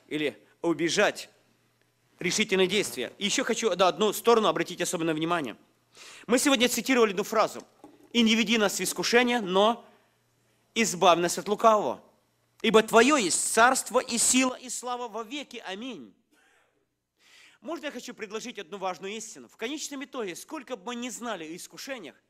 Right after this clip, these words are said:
сколько бы мы ни знали, как их побеждать, в конечном итоге только Божья благодать в нас может дать способность нам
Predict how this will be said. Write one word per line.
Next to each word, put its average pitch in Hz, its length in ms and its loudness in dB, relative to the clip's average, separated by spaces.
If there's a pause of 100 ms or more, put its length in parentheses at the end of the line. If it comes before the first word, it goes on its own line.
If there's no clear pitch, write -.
(340)
сколько 294 400 -10
бы 220 80 -14
мы 277 120 -6
ни 262 220 -6
знали, 226 400 -8
как - 260 -12
их 185 140 -18
побеждать, 180 500 -10
в - 80 -20
конечном 285 640 -10
итоге 226 460 -8 (520)
только 311 320 -8
Божья 240 360 -10
благодать 254 680 -6 (120)
в 143 60 -18
нас 240 460 -6 (380)
может 196 340 -10
дать 202 160 -4
способность 175 960 -12
нам 170 260 -10